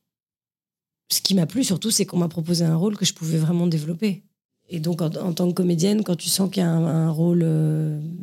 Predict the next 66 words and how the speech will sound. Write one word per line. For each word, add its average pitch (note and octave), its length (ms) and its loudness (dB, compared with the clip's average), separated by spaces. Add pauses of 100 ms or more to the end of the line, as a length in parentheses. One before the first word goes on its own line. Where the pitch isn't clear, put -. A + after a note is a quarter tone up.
(440)
comme E3+ 180 0
tu E3 120 -2
dis, F3+ 260 2
très G3 200 0
bien E3+ 200 2
écrit E3+ 280 0
qui - 120 -14
passe, G3+ 320 -2
ben D#3+ 120 0
tu, - 260 -14
tu, - 180 -20
t'es, F#3+ 160 -6
t'es E3 140 -8
fou - 180 -4
de D#3+ 60 -2
joie F3+ 140 2
de E3+ 120 -2
tomber E3 260 0
dessus G3+ 240 -2
parce F#3+ 160 2
que D#3+ 240 0 (720)
il D#3 40 -4
y D3+ 40 0
a - 40 2
aussi D#3+ 180 0
des F3 80 0
moments E3+ 260 2
où F#3 60 0
tu - 200 -12
sers D#3+ 200 -2
un D3+ 60 2
peu D#3+ 160 -2
la, D#3 120 2
enfin, D#3+ 200 -4
pendant D#3+ 220 0
longtemps, D#3 280 0
tu F#3+ 120 -6
sers E3+ 160 0
un D#3 80 0
peu D#3+ 100 -4
la D#3+ 100 0
soupe - 280 -6
et - 20 -6
tu - 220 -10
racontes D#3+ 320 -6
un D#3 60 0
peu F3 180 -4
presque - 340 -4
n'importe E3 440 -2
quoi, A#3 220 -2
quasiment, D#3+ 440 -2
j'ai E3+ 100 -4
envie D#3+ 140 -2
de D3 80 -12
dire. D#3+ 260 -4 (540)
Quand F#3 80 -2
tout F3+ 100 -4
d'un E3+ 160 2
coup, D#3+ 120 -8
ça F#3 120 2
commence E3+ 320 -2
à D#3+ 60 -2
prendre E3+ 200 -4
un E3 60 0
peu D#3+ 140 -4
sens, G#3 440 -2